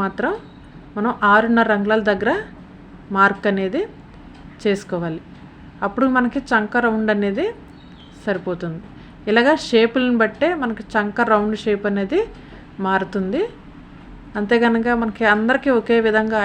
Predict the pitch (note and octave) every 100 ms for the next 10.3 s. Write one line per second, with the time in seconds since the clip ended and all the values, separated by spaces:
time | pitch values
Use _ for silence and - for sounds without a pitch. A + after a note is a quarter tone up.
0 | G3+ G#3+ G#3+ G#3+ G#3 D4 A3 G3+ G#3 G3+
1 | G3 G3+ G3 F#3+ A3+ G4+ - - - -
2 | G3 F#3+ G3 - F#3+ F3 F3 D#3 - -
3 | - - - A3+ A#3 A#3 A3+ A#3 C#4 C4+
4 | - A3 G3 - A#3+ B3 A#3 A3 A3 A3
5 | E4 A4 - - - - - A#3 A#3 A#3+
6 | B3+ B3 A#3 A3+ - - - G#3 A3+ A3+
7 | A3 G3+ G3+ G3+ G3+ G3 F3+ A3 D4 B3
8 | G#3+ A3 A#3+ B3 A3+ C#4 G#4 - - -
9 | - G3+ G#3 A3+ - C4+ A#3 G#3+ A3+ A3
10 | G#3 G#3 B3